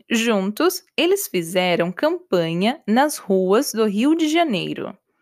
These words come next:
Também fizeram vídeos de apoio nas redes sociais, contando sobre as propostas, personalidade e história de vida do Gohan.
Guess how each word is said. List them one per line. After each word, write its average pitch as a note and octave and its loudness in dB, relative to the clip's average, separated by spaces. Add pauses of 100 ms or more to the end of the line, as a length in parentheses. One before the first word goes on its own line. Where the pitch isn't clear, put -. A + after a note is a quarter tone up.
(540)
Também D#4+ 0
fizeram A3 0
vídeos F#3 -6 (120)
de A3+ 0
apoio G#3+ -2 (120)
nas E4 0
redes F#3+ 0
sociais, B3 -2 (400)
contando D#4+ 0
sobre E3+ -2 (100)
as C4+ 0
propostas, A3 -2 (180)
personalidade C4+ -2 (180)
e A3 0 (100)
história F3 0
de B3 -4
vida F3+ -4 (120)
do F3+ -2
Gohan. E3+ -2